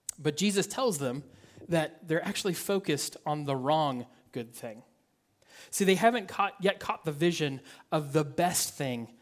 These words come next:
that's available to them. Because there is a food that does not spoil, and there is sustenance for their souls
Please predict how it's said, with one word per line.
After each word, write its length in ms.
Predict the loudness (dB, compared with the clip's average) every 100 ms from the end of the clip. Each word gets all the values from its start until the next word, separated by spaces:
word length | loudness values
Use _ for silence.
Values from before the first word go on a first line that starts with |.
| -8
that's 160 | -6
available 440 | -2 0 0 -2 -6
to 220 | -8 -10
them. 180 | -12 -18 _ _ _ _ _ _ -20 -20 _
Because 240 | -2 0 4
there 120 | 2
is 100 | 2
a 60 |
food 580 | -4 0 2 2 2 -4 -12 -8 -4
that 120 | 0
does 180 | 0 0
not 160 | -4
spoil, 480 | -4 0 0 -2 -8 -18 -20 -16 -6
and 120 | -2
there 120 | 2 2
is 180 | 0
sustenance 800 | 0 0 0 -2 -2 -4 -4 -6 -10 -4
for 180 | 0 2
their 160 | 2
souls 760 | -2 0 0 0 -4 -8 -10